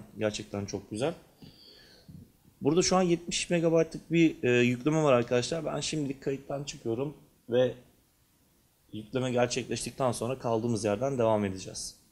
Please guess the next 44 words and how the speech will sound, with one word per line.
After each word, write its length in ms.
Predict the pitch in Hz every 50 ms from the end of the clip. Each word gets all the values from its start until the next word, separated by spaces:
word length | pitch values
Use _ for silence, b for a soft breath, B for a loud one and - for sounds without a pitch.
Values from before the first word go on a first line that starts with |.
| _ _ _ _ _ _ _ _ _ _ b b b b
Evet, 240 | b 143 175 180 -
Need 160 | 139 151 147
for 160 | - 160 170 175
Speed 260 | 170 - - 190 165 160
No 220 | 165 170 185 185
Limits'in 520 | 185 185 185 180 170 - - - 196 190
yüklemesi 480 | 180 165 156 - - 175 165 160 156 -
tamamlandı 540 | - 170 170 170 160 156 151 143 139 139 135
arkadaşlar. 580 | 127 127 127 131 123 127 - - 185 180 156
Bunun 180 | 147 156 160 156
da 120 | 156 151
performans 520 | 156 151 143 135 - 151 147 147 147 143 -
ölçümünü 400 | 147 147 143 - - 143 143 156
yapacağız 340 | 156 - - - 147 143 139
sizler 340 | - - 131 123 131 135
için. 320 | 123 123 - - 175 196 180 - -
Bakalım 360 | 139 131 131 135 123 135 135
burada 180 | 123 123 120 131
oyun 180 | 127 127 127
kaç 240 | 120 - 135 131 -
kare 220 | - 139 127 123
saniyeyle 420 | 123 - 123 120 120 120 120 120 117
çalışacak. 520 | - 113 110 110 - - 151 170 175 -
Ama 220 | - 113 - 127 135
şöyle 180 | - 147 139
Underground 440 | 143 143 143 143 131 131 139 143 127 -
moduna 340 | 135 135 123 135 139 131 127
bir 60 | 131
girelim. 380 | 135 147 135 131 117 127 165 170 - B B B B B B B B
Bu 120 | 156 175
arada 140 | 190 185 190
hoparlörle 480 | 185 170 180 180 170 170 170 180 180 175
alakalı 360 | 165 156 156 156 156 170 165
söylemek 360 | - - 151 151 165 165 165
istediğim 320 | - - 151 147 160 165 156
bir 40 |
şey 160 | 156 - 170 151
var. 120 | 127 131
Şurada 240 | 131 - 127 123 127
alt 280 | 123 - 120 127 -
tarafta 320 | - 151 147 143 - - 120
olduğu 180 | 113 113 127
için 180 | 160 156 - 135
hoparlör. 440 | 113 104 113 107 98 98 107 147